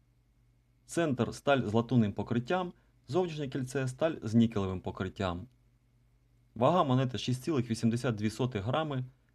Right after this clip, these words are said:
діаметр — двадцять сім міліметрів та товщина — один цілих дев'ять десятих грами. Гурт монети частково рубчастий, складається з шести сегментів по п'ятнадцять смуг.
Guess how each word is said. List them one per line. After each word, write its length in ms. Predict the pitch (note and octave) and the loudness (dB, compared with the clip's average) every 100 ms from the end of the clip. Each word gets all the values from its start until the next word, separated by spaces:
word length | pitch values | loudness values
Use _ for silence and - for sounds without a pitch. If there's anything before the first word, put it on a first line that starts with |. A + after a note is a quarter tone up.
| _ | _
діаметр — 520 | - B2+ D3 A#2 G#2+ F#2 | -2 2 4 4 2 0
двадцять 340 | B2 C3 G#2 | 0 0 -2
сім 240 | - A2+ F#2+ | -2 -2 -2
міліметрів 600 | F#2 G2+ D#3 E3 C#3 C3 _ _ _ _ | -2 -2 -2 -4 -8 -8 _ _ _ _
та 120 | - | -6
товщина — 520 | - A#2+ - A#2 C3+ - | -2 -2 0 0 0 -2
один 320 | G#2+ G#2+ G2 | -2 -2 -4
цілих 320 | - E3+ C3+ | -4 -2 -2
дев'ять 300 | G2+ C#3+ B2+ | 0 0 -2
десятих 440 | G2 - G#2 A#2 | -4 -6 -4 -2
грами. 400 | G#2+ A2 F2 D#2+ - _ _ _ _ _ _ _ _ _ | 0 -2 -2 -8 -12 _ _ _ _ _ _ _ _ _
Гурт 360 | - A2 F#3 - | -2 2 2 4
монети 560 | A#2 D3 F3 D3+ A2 - | 4 4 2 -2 -4 -6
частково 460 | - A2 - D3 D#3+ | -6 -6 -2 0 2
рубчастий, 640 | D#3+ C3 G#2 - F#2 E2+ _ _ _ _ _ | 0 -2 -6 -6 -10 -10 _ _ _ _ _
складається 680 | - B2+ D3 F3+ C3 - F#2+ | -4 0 4 4 2 0 -4
з 100 | - | -4
шести 340 | B2+ B2+ D#3 | -4 -2 -2
сегментів 600 | C3+ G#2 C3+ F3 D#3 C3 | -2 -2 0 -2 -4 -8
по 180 | - F#3 | -6 -4
п'ятнадцять 540 | A2 A2 A#2 B2+ B2+ | -4 0 0 0 -4
смуг. 280 | - G#2 F2 | -4 -4 -4